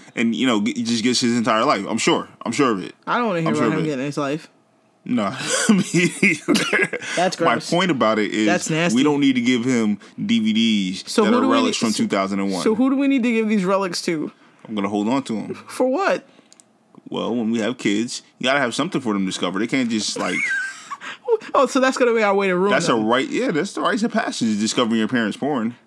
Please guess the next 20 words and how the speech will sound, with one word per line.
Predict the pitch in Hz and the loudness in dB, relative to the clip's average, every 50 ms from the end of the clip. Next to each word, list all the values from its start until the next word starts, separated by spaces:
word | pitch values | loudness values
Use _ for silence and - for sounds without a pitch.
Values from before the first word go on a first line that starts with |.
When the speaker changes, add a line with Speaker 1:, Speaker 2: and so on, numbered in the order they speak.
| _ - | _ -4
Speaker 2:
What? | 269 277 330 403 453 523 554 554 - - - - _ _ _ - | 0 0 2 2 2 2 2 0 -2 -16 -20 -20 _ _ _ -6
Speaker 1:
Yeah, | - 147 117 - | -4 -4 -2 -2
I | - | 0
mean, | 107 110 | 0 2
I | 113 123 | 2 4
never | 135 127 113 110 | 2 2 2 2
discovered | 107 107 113 104 104 101 | 0 0 0 0 0 0
my | 107 113 | 0 0
mom's, | 113 110 95 92 90 - | 0 0 -2 -4 -6 -8
but | - - 85 78 - - _ _ _ _ _ - | -8 -8 -8 -8 -8 -10 _ _ _ _ _ -6
I'm | 101 110 | -4 -2
gonna | 104 98 95 95 101 - - - - _ _ - | -2 -2 -2 -4 -6 -10 -14 -18 -20 _ _ -6
Speaker 2:
I | - | -4
don't | 302 330 | -2 0
think | 320 277 226 | 0 0 0
your | 202 175 | 0 0
mom | 160 151 139 139 | 0 -2 -2 -4
ever | 131 151 147 | -4 -4 -4
watched | - 110 107 - - - | -4 -2 -4 -4 -6 -8
porn. | - - 139 - - 156 | -10 -10 -10 -10 -10 -12